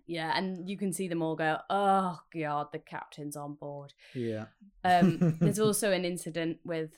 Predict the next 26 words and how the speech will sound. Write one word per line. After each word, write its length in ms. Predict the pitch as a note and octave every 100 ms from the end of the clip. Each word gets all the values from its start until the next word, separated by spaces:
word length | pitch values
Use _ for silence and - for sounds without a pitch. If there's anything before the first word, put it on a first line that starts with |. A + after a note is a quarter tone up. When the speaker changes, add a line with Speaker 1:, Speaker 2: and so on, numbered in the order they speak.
| -
Speaker 1:
you 120 | D#3+
know, 280 | D#3 D3 D3 _ _ -
muddy 380 | F3+ G3 E3+ D#3+
boots 520 | E3+ D#3+ - - - -
on 280 | F3+ E3+ D#3+
deck, 320 | E3+ D3+ D3 - - _
Speaker 2:
Yeah. 300 | A#2+ A#2 A2+
Speaker 1:
which, 320 | F#3 - - -
you 100 | A3
know, 260 | A3 F3 D#3+
I 100 | -
don't 160 | F3+ F#3
understand 640 | E3+ - E3+ D#3 D#3 D#3+ - _ E3 -
how 220 | - F3 E3+
the 140 | E3
shoes 260 | - F3 D#3+
are 40 |
getting 240 | D#3 D#3 D#3
muddy 180 | D3+ D3+
when 140 | D#3+
all 180 | F3 -
they've 300 | E3 B3+ -
been 400 | E3+ D#3 D3+ D3 -
Speaker 2:
<laughs> 80 | -
Speaker 1:
on 320 | F3+ D3+ D3
is 300 | - F#3